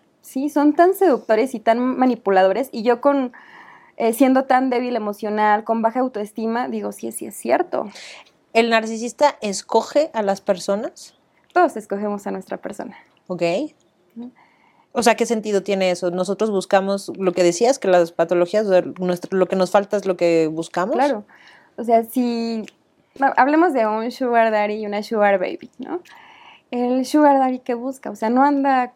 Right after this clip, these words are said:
Speaker 1: con esta chica guapísima nada más porque sí. No, no anda nada más porque le sobra el dinero, ¿no? Algo busca. Un, un trofeo, ¿no? Alguien que diga, "Guau,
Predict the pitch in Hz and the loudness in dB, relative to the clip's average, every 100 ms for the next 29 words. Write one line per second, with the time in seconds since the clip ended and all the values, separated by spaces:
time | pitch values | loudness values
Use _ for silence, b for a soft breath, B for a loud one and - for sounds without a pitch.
0 | _ _ - 233 233 247 240 247 233 233 | _ _ -6 -4 -2 -2 -4 -2 2 4
1 | 220 214 233 226 240 240 233 _ _ _ | 4 2 -10 -6 -6 -6 -8 _ _ _
2 | 233 233 214 214 214 196 - 220 302 339 | -2 0 0 -4 -8 -12 -12 -6 0 0
3 | - _ _ 247 254 254 277 294 285 277 | 0 _ _ -4 0 2 4 4 4 2
4 | 269 262 254 254 220 208 220 226 202 180 | 2 0 -2 -4 -4 -6 -2 0 0 0
5 | 233 294 - _ - 247 311 - 254 247 | -4 -6 -8 _ -16 -14 -12 -2 0 0
6 | 202 240 262 - - _ b b b b | -2 -4 -6 -8 -10 _ b b b b
7 | b b b b _ - 247 240 233 226 | b b b b _ -4 -2 0 -2 -4
8 | 220 220 240 247 247 214 196 208 240 240 | -6 -8 -6 0 2 2 2 0 2 0
9 | 226 226 226 226 233 226 208 196 196 202 | -2 -2 -2 -2 -6 -6 -6 -4 -2 -2
10 | 220 | -4